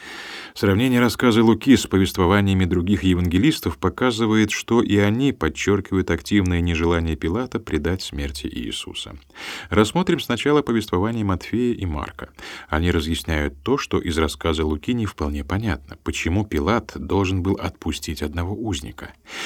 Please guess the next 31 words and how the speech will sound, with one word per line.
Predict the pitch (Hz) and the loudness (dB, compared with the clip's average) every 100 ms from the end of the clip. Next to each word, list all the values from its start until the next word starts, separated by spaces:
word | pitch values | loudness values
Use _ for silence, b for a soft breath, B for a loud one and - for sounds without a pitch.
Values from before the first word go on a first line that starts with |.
| B - | B -2
По | 78 | 0
их | 156 - | 0 0
свидетельству, | 107 87 80 - 73 - 120 | 0 4 2 0 -8 -2 -2
это | - 98 101 | 0 -4 -4
было | 90 101 104 | -2 -2 -2
своеобразным | - 90 82 69 78 107 104 117 | 0 0 2 0 0 -2 -2 -4
традиционным | 101 98 85 80 85 85 101 98 | -2 0 0 0 0 0 -2 -2
подарком | 107 113 90 69 - 67 | -4 0 0 0 -6 -10
префекта | 69 67 - 95 - | -6 -6 -4 -4 -4
к | - | -6
празднику. | - 95 69 62 - 71 _ _ - | -4 -4 -4 -8 -12 -14 _ _ -2
У | 104 | 2
Матфея | 95 - - 143 | 2 0 0 0
рассказ | 92 82 - 101 - | 0 -4 -6 -6 -4
короче, | - 71 87 107 - | -4 -2 -2 -2 -6
чем | - 71 73 69 B B B | -6 -6 -8 -12 B B B
у | 80 | -2
Марка. | 69 64 - - - _ _ _ _ _ B B B B B B B B | -2 -4 -10 -18 -20 _ _ _ _ _ B B B B B B B B
На | 110 131 | 0 2
праздник | 143 160 143 120 | 4 4 2 2
же | 113 | 0
Пасхи | - 165 135 - | 2 2 2 0
правитель | 95 107 104 143 139 127 113 | 4 6 6 6 4 4 4
имел | 117 123 | 2 2
обычай | 113 107 135 - 127 | 2 2 0 2 0
отпускать | 104 - 101 - 120 107 | 0 -2 -4 0 0 0
народу | 101 98 117 107 | 0 2 2 0
одного | 92 95 92 - | 0 0 -2 -2
узника, | - 127 117 113 110 | -2 -2 -4 -4 -4
которого | - 90 98 98 92 | -4 -6 -4 -2 -4
хотели. | - 95 - - 92 87 - | -6 -8 -8 -6 -4 -4 -10